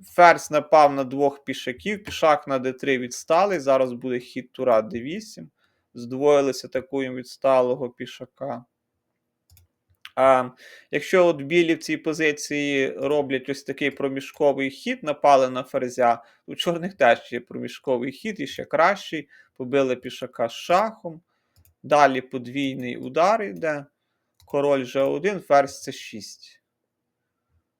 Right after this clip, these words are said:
Ну, якщо порівнювати королів, то, звичайно, білий король значно слабший. Так, ну, грають сильні шахісти, то ось такого варіанту там не було.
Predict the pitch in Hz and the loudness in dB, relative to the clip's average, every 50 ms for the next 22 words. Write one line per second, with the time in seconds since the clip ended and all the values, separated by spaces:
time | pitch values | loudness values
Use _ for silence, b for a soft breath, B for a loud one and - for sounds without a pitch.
0 | _ - 214 214 202 190 - 208 185 - 196 185 190 180 170 165 160 160 - 160 | _ -4 0 0 2 4 4 2 2 4 2 2 2 2 2 0 0 0 -2 -4
1 | 143 - - 160 156 156 156 170 180 180 170 175 - 131 127 139 139 - 147 135 | -2 0 2 2 4 2 2 0 0 -2 -2 -2 -4 -10 -10 -10 -6 0 2 2
2 | 135 135 135 135 120 - 135 135 135 127 - - 135 127 123 120 120 - - 117 | 2 2 0 -4 -6 -6 -6 -6 -6 -8 -10 -8 -6 -6 -6 -6 -8 -8 -6 -6
3 | 107 - - - - 101 - - - 117 104 98 - - - - 117 123 _ _ | -6 -6 -8 -16 -20 -20 -20 -14 -8 -6 -6 -6 -6 -8 -16 -20 -20 -20 _ _
4 | _ _ _ _ _ _ _ _ _ _ _ _ _ _ _ _ _ _ _ _ | _ _ _ _ _ _ _ _ _ _ _ _ _ _ _ _ _ _ _ _
5 | _ _ _ _ _ _ _ _ _ _ _ _ _ _ _ _ _ _ _ _ | _ _ _ _ _ _ _ _ _ _ _ _ _ _ _ _ _ _ _ _
6 | _ _ _ _ _ _ _ _ _ _ _ _ _ _ - 147 131 113 101 - | _ _ _ _ _ _ _ _ _ _ _ _ _ _ 4 4 6 6 4 0
7 | - - - - - - - - - - - - - - 202 208 175 175 180 180 | -6 -20 -20 -20 -20 -20 -20 -20 -20 -20 -20 -20 -12 -6 -2 -2 0 4 6 8
8 | 165 156 156 151 143 - - 170 156 147 139 139 135 131 - 135 135 - - 196 | 8 8 6 4 0 -4 -2 0 0 0 0 -2 -8 -6 -6 -8 -8 -6 -6 -6
9 | 202 190 - - - 135 127 - - 127 127 127 127 123 127 - - - 135 131 | -6 -6 -6 -6 -8 -8 -8 -8 -10 -8 -8 -6 -8 -8 -10 -12 -12 -6 -6 -4
10 | - 147 139 135 135 131 127 131 127 127 127 127 123 123 123 - 123 120 - 117 | 0 2 2 2 2 0 2 4 4 6 6 4 2 2 -2 -8 -12 -8 -6 -6
11 | 120 120 120 120 120 120 135 180 214 214 190 156 131 113 113 | -6 -6 -6 -10 -10 -10 -10 -8 -8 -8 -6 -8 -8 -10 -10